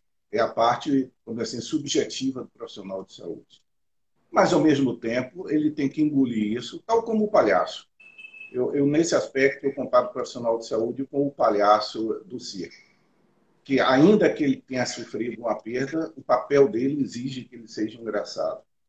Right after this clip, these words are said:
No nosso caso, a contra-, a ambivalência se traduz por nós estamos inseguros, mas temos que levar segurança para os outros.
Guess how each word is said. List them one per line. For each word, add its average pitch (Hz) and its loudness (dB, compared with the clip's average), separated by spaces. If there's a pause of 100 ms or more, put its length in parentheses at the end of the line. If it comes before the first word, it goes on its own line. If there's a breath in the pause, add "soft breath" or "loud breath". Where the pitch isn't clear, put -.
(140)
No 151 4
nosso 175 2
caso, 139 4 (200)
a 113 -6
contra-, 135 -2
a 127 4
ambivalência 135 2
se 151 -8
traduz 139 0
por - -4 (320)
nós 156 4
estamos 123 -4
inseguros, 120 -4
mas 156 -2
temos 156 -4
que 151 -16
levar 127 2
segurança 120 -8
para 123 -12
os 104 -18
outros. 90 -10